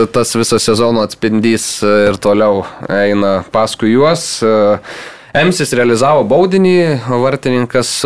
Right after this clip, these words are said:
prasižengė baudos aikštelėj ir, ir, ir Sūduva veržėsi į priekį. Riteriai galiausiai išlygino rezultatą per kraujus, per vargus. Aštuoniasdešimt ketvirtą minutę Nikola Popovičius mušė įvartį. Ir ką,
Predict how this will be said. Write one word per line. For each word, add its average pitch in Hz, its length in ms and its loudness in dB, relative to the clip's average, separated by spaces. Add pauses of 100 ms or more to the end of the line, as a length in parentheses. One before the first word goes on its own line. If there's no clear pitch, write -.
prasižengė 120 600 0
baudos 117 400 0
aikštelėj 123 640 0 (300)
ir, 104 300 0
ir, 101 300 0
ir 104 260 0 (100)
Sūduva 110 440 0
veržėsi 113 460 0
į - 40 -4
priekį. 143 440 0 (840)
Riteriai 120 580 2
galiausiai 117 540 0
išlygino 147 500 0
rezultatą 131 640 0
per 127 180 0
kraujus, 131 460 0
per 127 180 0
vargus. 120 400 0
Aštuoniasdešimt 113 720 0
ketvirtą 117 440 0
minutę 110 360 0
Nikola 104 380 0
Popovičius 143 640 0
mušė 143 360 2
įvartį. 151 540 0 (1200)
Ir 131 340 2
ką, 170 240 0